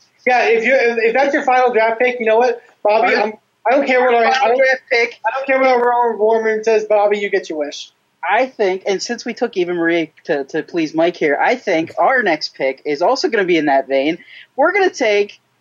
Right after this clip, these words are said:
Speaker 2: Billie Kay. Oh, just wait.
Speaker 1: <laughs> Just wait.
Speaker 2: She's gonna be,
Speaker 1: Wait.
Speaker 2: she's gonna be the future of N X T.
Speaker 1: Yep.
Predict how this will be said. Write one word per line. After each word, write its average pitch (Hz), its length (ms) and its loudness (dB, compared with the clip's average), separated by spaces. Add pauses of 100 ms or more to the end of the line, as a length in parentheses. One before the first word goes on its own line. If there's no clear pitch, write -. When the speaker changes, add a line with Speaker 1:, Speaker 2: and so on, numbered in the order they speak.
(1120)
Speaker 2:
Billie 247 300 0
Kay. 233 420 -4 (2500)
Oh, 185 140 4
just 160 260 -8
wait. 143 260 -8 (680)
Speaker 1:
<laughs> - 100 -4
Just 277 440 -2
wait. 262 260 0
Speaker 2:
She's 240 400 -2
gonna 359 220 2
be, 214 340 2
Speaker 1:
Wait. - 420 -2
Speaker 2:
she's 311 240 2
gonna 349 300 4
be 311 200 2
the 269 140 0
future 262 520 -2
of 202 80 0
N 196 120 2
X 170 220 -2
T. 131 300 -8 (1500)
Speaker 1:
Yep. 170 240 -14